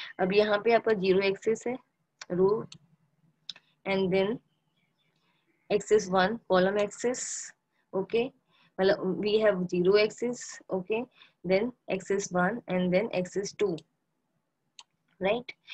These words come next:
So we, here we have one more axis, यहाँ पे हमारे पास तीन एक्सिस हैं, फाइन, ज़ीरो, वन and टू, और तो इसकी शेप क्या होगी,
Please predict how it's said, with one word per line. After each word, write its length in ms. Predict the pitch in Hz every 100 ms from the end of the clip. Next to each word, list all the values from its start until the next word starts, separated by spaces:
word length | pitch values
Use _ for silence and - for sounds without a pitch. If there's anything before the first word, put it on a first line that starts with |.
| - - -
So 140 | 226
we, 420 | 269 277 220 233 196
here 260 | 220 214 214
we 180 | 233
have 120 | 240 254
one 220 | 214 202
more 300 | 190 190 180
axis, 280 | 175 190 190
यहाँ 180 | 202 190
पे 100 | 226
हमारे 300 | 208 202 202
पास 160 | 262
तीन 320 | 277 - 269
एक्सिस 360 | 247 208 - 185 170
हैं, 100 | 156 - _ _ _ - - _
फाइन, 280 | 226 330 - - _ _ - 170 202 208 -
ज़ीरो, 340 | 190 190 202 262
वन 300 | 302 190 185
and 380 | 190 196 302 - -
टू, 200 | 190 147 _ _ _ _ _ _ _ -
और 160 | 190 185
तो 140 | 202
इसकी 300 | 190 185 240
शेप 280 | 226 226 214 -
क्या 120 | 233
होगी, 320 | 226 220 285